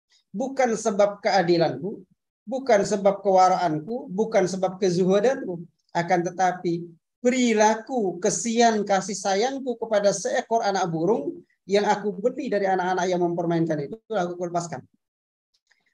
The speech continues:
Dengan itulah Allah mengampunkan dosaku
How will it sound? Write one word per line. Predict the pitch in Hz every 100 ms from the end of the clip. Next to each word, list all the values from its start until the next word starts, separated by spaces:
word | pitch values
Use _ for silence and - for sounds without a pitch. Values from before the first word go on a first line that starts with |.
| -
Dengan | 170 202 208
itulah | 226 302 254 -
Allah | 190 190 185
mengampunkan | 180 180 175 175 202 196 170
dosaku | 160 156 143 139 196 269